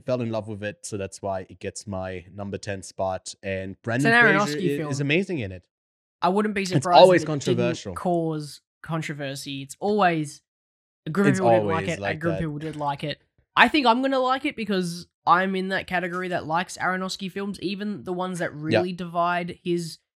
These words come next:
Speaker 2: his f-, core fan group. I feel like Mother
Speaker 1: Mm.
Speaker 2: was a massive divide on whether people
Speaker 1: Yeah, I
Speaker 2: liked
Speaker 1: like
Speaker 2: his stuff or
Speaker 1: Mother.
Speaker 2: not. I enjoyed it,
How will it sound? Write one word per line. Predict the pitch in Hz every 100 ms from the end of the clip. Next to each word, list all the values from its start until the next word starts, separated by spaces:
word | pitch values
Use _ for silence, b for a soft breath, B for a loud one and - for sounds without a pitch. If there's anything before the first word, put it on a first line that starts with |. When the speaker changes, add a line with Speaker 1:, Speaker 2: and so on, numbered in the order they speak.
| _ -
Speaker 2:
his | 175 165
f-, | - - _
core | - 180 175
fan | 175 160 165
group. | 170 180 147
I |
feel | 156 180
like | 156 - _ _ _ _ -
Mother | 156 156 156 202 208 -
Speaker 1:
Mm. | 123 117 120
Speaker 2:
was | 175 170 160 -
a | 165
massive | 165 165 170 165 - 165
divide | 156 156 156 151 160 156
on | 147 147 - _ -
whether | 156 156
people | 156 120
Speaker 1:
Yeah, | 110 107 -
I |
Speaker 2:
liked | 147 156 175
Speaker 1:
like |
Speaker 2:
his | 185
stuff | 156 -
or | 110
Speaker 1:
Mother. | 151
Speaker 2:
not. | 175 - _ _
I | 170
enjoyed | 208 190 190 208
it, | 247